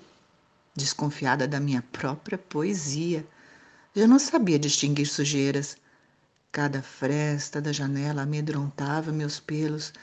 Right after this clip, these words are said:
cada palavra pronunciada por outra boca era um lábio amargo. O invisível, sem modos, não escolhia a menor iguaria.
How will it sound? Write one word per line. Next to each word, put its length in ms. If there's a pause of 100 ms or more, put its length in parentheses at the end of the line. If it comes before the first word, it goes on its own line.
(280)
cada 240
palavra 440
pronunciada 680
por 180
outra 240
boca 380
era 100
um 120
lábio 300
amargo. 520 (800)
O 80
invisível, 760 (340)
sem 240
modos, 600 (640)
não 180
escolhia 500
a 40
menor 480
iguaria. 640